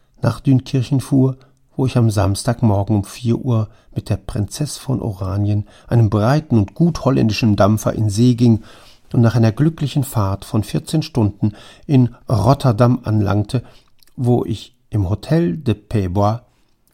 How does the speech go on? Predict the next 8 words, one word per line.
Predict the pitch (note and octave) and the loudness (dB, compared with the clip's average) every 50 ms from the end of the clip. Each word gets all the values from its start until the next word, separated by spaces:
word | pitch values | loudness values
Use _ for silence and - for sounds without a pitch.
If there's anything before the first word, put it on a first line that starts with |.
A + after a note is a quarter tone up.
| _ _ _ | _ _ _
unter | B2 B2 B2 A#2+ A#2+ A#2+ A2+ G#2 - | 2 2 2 2 2 0 0 0 -2
den | - - - G2 F#2 F2+ F2+ F#2 | -4 -6 -6 -4 -4 -2 -2 -2
Baumes | A2 C3 D3 C#3 B2+ A2 B2 A#2 - - - - _ _ _ _ _ _ _ _ _ _ | 0 2 2 2 2 2 2 -2 -4 -8 -14 -18 _ _ _ _ _ _ _ _ _ _
dir | - A#2 C3 D3 D#3 D#3 D3+ - _ _ _ _ - | -6 -4 -2 0 -2 -2 -4 -8 _ _ _ _ -4
diesen | A#2 F#2+ G2 G2 G2+ G#2+ G2+ G2 | -2 -2 -2 0 0 -2 -2 -2
Brief | G#2 G2 G2+ G2+ G2 - | -2 -2 -2 -2 -4 -4
zu | - - - | -6 -6 -6
schreiben | - - - - G#2 G2+ F#2+ G2+ F#2+ | -6 -6 -4 -4 -4 -2 -2 -4 -6